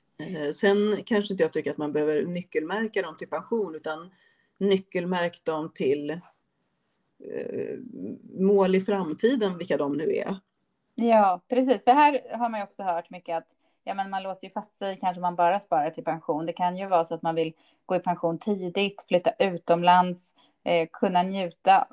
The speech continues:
Speaker 2: lite tidigare. Och då kanske det kan vara klokt att inte lägga alla ägg i samma korg, att spara på lite olika sätt. Så att det
Speaker 1: Ja.
Speaker 2: inte bara är pension, utan att man även har, ja, men aktiefonder, någonting som man kan ta ut tidigare.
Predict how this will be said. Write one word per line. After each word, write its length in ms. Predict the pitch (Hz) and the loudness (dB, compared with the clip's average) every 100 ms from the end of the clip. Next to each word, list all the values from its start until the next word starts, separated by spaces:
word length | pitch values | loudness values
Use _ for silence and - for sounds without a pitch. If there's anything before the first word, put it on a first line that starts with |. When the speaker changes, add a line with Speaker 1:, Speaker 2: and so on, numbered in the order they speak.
| - | -8
Speaker 2:
lite 280 | 180 180 185 | -8 -6 -6
tidigare. 720 | 233 214 262 294 - - 180 | -4 0 2 4 4 4 2
Och 140 | - | 2
då 100 | 196 | -2
kanske 280 | 214 262 262 | 4 4 4
det 420 | 220 208 190 190 196 | -2 0 0 -2 -8
kan 140 | - 208 | -4 -2
vara 100 | 196 | 0
klokt 360 | 175 151 _ | -2 -4 _
att 260 | 170 170 160 | 0 0 -2
inte 380 | - 175 - 220 | -8 -12 -8 -4
lägga 380 | 185 170 165 170 _ | -4 -2 -4 -4 _
alla 220 | 185 175 | -2 0
ägg 120 | 160 147 | -2 -6
i 40 | |
samma 220 | - - | -6 -6
korg, 260 | - 247 185 | 4 4 4
att 160 | 170 | -4
spara 380 | - _ 175 165 | -8 _ 2 2
på 120 | - | -6
lite 160 | 170 175 | -12 -8
olika 260 | 170 165 180 | -10 -10 -16
sätt. 380 | - - - _ _ - _ _ | -4 -2 -2 _ _ -20 _ _
Så 100 | _ | _
att 60 | 185 | 0
det 40 | |
Speaker 1:
Ja. 20 | |
Speaker 2:
inte 120 | 156 175 | 0 4
bara 200 | 180 175 | 6 6
är 60 | |
pension, 720 | 170 - 180 - 277 151 143 | 4 -4 -6 0 0 0 -6
utan 260 | 147 151 143 | -8 -6 -6
att 140 | 147 | -6
man 120 | 151 151 | -6 -6
även 200 | 143 156 | -4 -4
har, 120 | 110 | -4
ja, 140 | - 180 | -4 -4
men 120 | 160 | -4
aktiefonder, 800 | 160 - 151 151 151 147 147 147 _ _ _ _ | -8 -10 -10 -6 -4 0 0 -2 _ _ _ _
någonting 320 | 175 170 170 | -4 -2 -6
som 80 | - | -4
man 120 | 160 | -6
kan 360 | 160 156 156 160 _ _ _ | 0 0 0 -6 _ _ _
ta 140 | - | 0
ut 200 | 165 156 | 0 0
tidigare. 720 | - 185 170 269 254 - - | -8 -8 0 2 2 2 -2